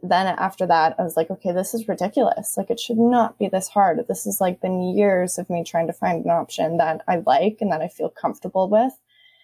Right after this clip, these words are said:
And so I then did a deep dive into, like, articles, scholarly journals, like,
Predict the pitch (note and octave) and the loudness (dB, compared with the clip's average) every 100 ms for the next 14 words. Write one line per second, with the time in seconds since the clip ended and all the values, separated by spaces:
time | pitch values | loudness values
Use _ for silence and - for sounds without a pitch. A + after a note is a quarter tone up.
0 | _ - F#3+ - F3+ F3+ F3+ F3 - F3 | _ -6 -4 0 4 4 4 2 0 0
1 | F3 F3 F3 F3 F#3+ G3 G3 F#3+ F3+ F3+ | 2 2 0 -2 -4 -2 -2 -4 -4 -6
2 | F3+ - E3+ E3 E3+ - F3+ - F3+ E3 | -6 -4 0 2 0 -4 -12 -10 -4 -2
3 | D#3 _ _ _ _ _ B3 C4 B3 A#3 | -4 _ _ _ _ _ 2 4 2 2
4 | F#3 E3 E3+ - - G#3 G#3+ A3 A#3 A3 | 2 4 2 -4 -2 2 4 4 2 2
5 | C4 B3 G3+ E3+ E3+ - - - | 2 2 2 0 -2 -2 -4 -4